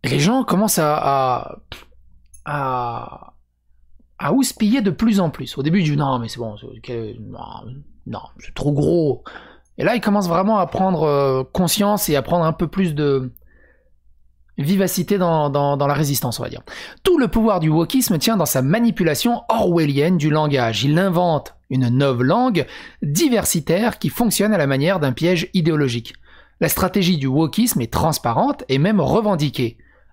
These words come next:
Dans certains cas, il s'agit de s'emparer d'un mot frappé d'une universelle réprobation et de lui coller une nouvelle définition, que l'on dira scientifiquement validée, parce qu'elle sera légitimée par les militants déguisés en experts qui sévissent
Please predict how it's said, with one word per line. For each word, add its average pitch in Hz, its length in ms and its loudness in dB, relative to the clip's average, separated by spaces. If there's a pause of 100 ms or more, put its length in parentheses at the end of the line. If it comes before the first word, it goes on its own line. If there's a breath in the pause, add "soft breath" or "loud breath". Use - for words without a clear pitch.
Dans 135 80 2
certains - 380 0
cas, 175 320 0
il 160 100 0
s'agit 170 260 0
de 139 100 2
s'emparer 214 540 0
d'un 143 140 2
mot 143 160 2
frappé 214 400 0
d'une 139 160 2
universelle 226 580 2
réprobation 147 680 0 (580 loud breath)
et 269 120 2
de 214 100 2
lui 170 160 2
coller 160 240 2
une 165 180 2
nouvelle 135 400 0
définition, 135 580 -4 (1200)
que 196 100 0
l'on 196 120 2
dira 147 320 0
scientifiquement 214 720 2
validée, 143 540 0 (440 loud breath)
parce 247 240 0
qu'elle 208 180 0
sera 143 340 0
légitimée 196 800 2
par 143 160 0
les 135 100 0
militants 180 460 2
déguisés 156 420 0
en 147 160 2
experts 151 440 0
qui 143 100 -4
sévissent 190 640 0